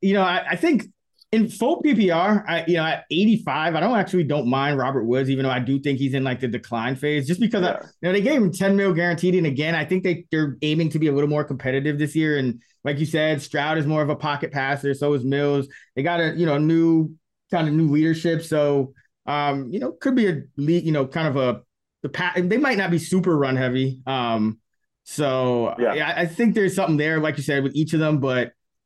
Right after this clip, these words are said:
Speaker 1: um, I'd probably lean Woods if you're in, like, a, a, a redraft, so you could just drop him, like, later, if, like you said, later in the season, if some younger guys emerge. And then, yeah, in best ball, uh, it'd still be Nico, uh, for me, although I don't mind taking a flyer on Mechie 'cause, you know, he can run his routes. He could emerge as that, like you said, there's,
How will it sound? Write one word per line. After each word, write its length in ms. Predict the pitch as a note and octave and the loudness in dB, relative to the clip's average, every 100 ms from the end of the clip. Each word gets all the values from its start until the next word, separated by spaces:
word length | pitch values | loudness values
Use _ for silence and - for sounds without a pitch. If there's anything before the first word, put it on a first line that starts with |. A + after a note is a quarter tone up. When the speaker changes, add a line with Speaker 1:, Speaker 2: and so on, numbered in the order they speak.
| - | -10
Speaker 1:
um, 280 | A#2+ B2+ A#2+ | -6 -4 -4
I'd 160 | C#3 E3+ | -4 -2
probably 280 | A3+ G3+ F3+ | 0 4 4
lean 360 | D#3+ F3 E3 | 4 4 4
Woods 340 | C#3+ D#3 E3 D3 | 4 2 2 0
if 140 | D3+ | 0
you're 160 | D#3 D3 | 0 2
in, 60 | |
like, 180 | C#3+ C3 | 0 0
a, 100 | C3 | 0
a, 160 | C3 B2+ | 0 -2
a 180 | B2 | -2
redraft, 560 | C#3 C3 D3 D3+ D3 C#3+ | 0 0 0 0 -2 -2
so 80 | D3+ | -2
you 120 | C#3 | -2
could 80 | C3+ | -2
just 180 | C3+ - | -6 -4
drop 260 | A#2+ B2 | -4 -2
him, 200 | C#3+ B2+ | -2 0
like, 180 | B2 A#2 | -2 -2
later, 280 | B2 A#2+ A#2+ | -2 0 0
if, 100 | A#2+ | -2
like 160 | B2 A2+ | -6 -8
you 60 | |
said, 220 | A2+ B2+ A#2 | -6 -4 -2
later 180 | A#2 | -2
in 60 | A#2 | -2
the 80 | A2+ | -4
season, 340 | A#2+ A#2+ B2 | -6 -4 -4
if 60 | A2 | -4
some 260 | C#3 B2 A#2 | -4 -4 -2
younger 280 | A#2 A#2+ B2+ | -2 -2 -2
guys 260 | C3 B2+ | -2 -2
emerge. 380 | C3 C3+ C3 B2+ - - | -2 -2 -2 -4 -12 -10
And 100 | C#3+ | -4
then, 120 | D3+ C#3+ | 0 0
yeah, 100 | D3+ | 0
in 100 | A#2+ | -2
best 280 | D#3+ D#3+ | -2 -2
ball, 420 | D#3 C#3+ C3+ B2 _ _ _ - | -2 0 0 -4 _ _ _ -6
uh, 220 | B2+ A2+ | -2 0
it'd 140 | D#3 - | -2 -2
still 240 | - F3 | 0 2
be 160 | D3+ C#3 | 2 2
Nico, 640 | C#3+ C#3 C3 A#2 A#2 A2+ _ _ _ _ _ _ | 0 0 0 0 -2 -6 _ _ _ _ _ _
uh, 260 | B2 A#2+ A2+ | -4 -2 -2
for 180 | - E3 | -2 0
me, 140 | D#3 | 0
although 140 | D#3+ E3 | 0 0
I 80 | |
don't 160 | A3+ G#3 | 2 2
mind 320 | F3 F3 D#3+ | 2 0 0
taking 220 | E3 D#3+ | -2 -2
a 40 | C3+ | -4
flyer 340 | - C#3+ C#3 | -2 -2 0
on 100 | B2+ | 0
Mechie 300 | B2 C3+ D3 | -2 -2 -4
'cause, 140 | D3 C#3 | -4 -2
you 60 | |
know, 80 | D3+ | 0
he 80 | D#3+ | 0
can 240 | G#3 G3+ | 0 0
run 140 | F3+ F3 | 2 2
his 100 | D3 | 0
routes. 300 | D#3 E3 F3 | 0 0 -2
He 80 | F3+ | -2
could 120 | G#3+ | 0
emerge 300 | G#3+ E3 D3+ | 2 2 0
as 80 | C3+ | -2
that, 180 | C#3+ | -4
like 140 | C#3 D3 | -4 -4
you 60 | |
said, 180 | E3+ C#3+ | -2 -2
there's, 160 | D3+ | -2